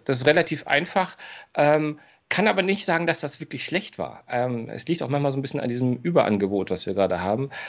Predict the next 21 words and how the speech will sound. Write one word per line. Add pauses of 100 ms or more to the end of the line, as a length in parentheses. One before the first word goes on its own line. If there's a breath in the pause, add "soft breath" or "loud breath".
(120)
Aber
es
muss
einen
Grund
haben.
Habe
ich
nicht
zu
Ende
geguckt,
also
wird
es
mich
da
nicht
weiter
gefangen
haben.